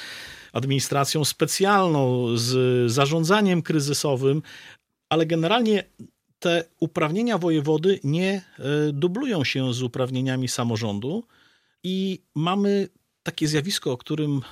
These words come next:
e, my mówimy, naukowcy, jak dualizm administracji publicznej, czyli państwowej i samorządowej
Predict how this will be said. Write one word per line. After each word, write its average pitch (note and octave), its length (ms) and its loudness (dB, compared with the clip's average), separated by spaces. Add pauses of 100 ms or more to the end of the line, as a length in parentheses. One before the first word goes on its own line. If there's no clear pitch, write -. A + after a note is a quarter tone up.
(320)
e, - 20 -10 (180)
my C#3+ 160 0
mówimy, D3 600 -2
naukowcy, C#3 600 -4
jak B2 80 -4 (100)
dualizm C#3+ 400 0
administracji C3 520 -4
publicznej, B2 580 -4 (340)
czyli B2+ 260 -2
państwowej D3+ 560 2
i - 20 0
samorządowej B2 800 -2